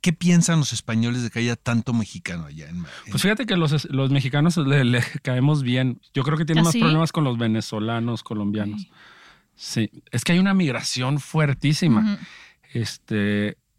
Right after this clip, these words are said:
Speaker 2: y sí están un poco hartos y un poco cansados, porque también se han cambiado muchísimo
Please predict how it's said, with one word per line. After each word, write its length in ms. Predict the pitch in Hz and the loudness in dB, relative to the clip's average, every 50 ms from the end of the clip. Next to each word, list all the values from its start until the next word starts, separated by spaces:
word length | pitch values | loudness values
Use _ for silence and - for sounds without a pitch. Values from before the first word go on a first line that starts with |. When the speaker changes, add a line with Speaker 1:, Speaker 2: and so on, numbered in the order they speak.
| _ _ _ _ _ _ - 135 120 117 | _ _ _ _ _ _ -4 -2 0 0
Speaker 2:
y 1040 | 113 110 107 104 104 104 104 101 101 98 98 95 95 95 92 95 95 92 92 95 95 90 | 2 2 2 2 0 0 0 0 0 0 0 0 0 0 -2 -2 -2 -4 -4 -6 -6 -8
sí 160 | - - 120 | -4 -4 -4
están 260 | 117 - - 113 110 | -4 -2 -4 -4 -4
un 80 | 117 107 | -4 -4
poco 560 | 113 113 101 - 117 104 101 98 92 90 - _ _ _ _ _ _ | -6 -10 -10 -8 -6 -6 -4 -4 -6 -8 -12 _ _ _ _ _ _
hartos 500 | - 101 104 107 - - - 90 - - | -8 -8 -6 -6 -8 -10 -10 -10 -10 -8
y 40 | 113 | -8
un 80 | 98 92 | -8 -6
poco 180 | - 110 117 | -6 -6 -4
cansados, 460 | 120 120 110 - - 117 123 127 - - - - - - _ | -2 -2 -4 -2 -2 -4 -4 -4 -6 -8 -18 -20 -20 -20 _
porque 180 | - 143 - 123 | -4 -2 0 0
también 240 | 120 127 135 143 | 2 2 2 4
se 100 | 139 - | 4 4
han 160 | 160 156 143 143 | 4 4 2 0
cambiado 460 | - 151 - 147 143 139 143 139 143 | -2 -4 0 2 4 6 6 6 6
muchísimo 640 | 147 135 - - 135 - 147 147 139 131 123 110 | 4 4 2 0 0 2 4 4 6 4 4 2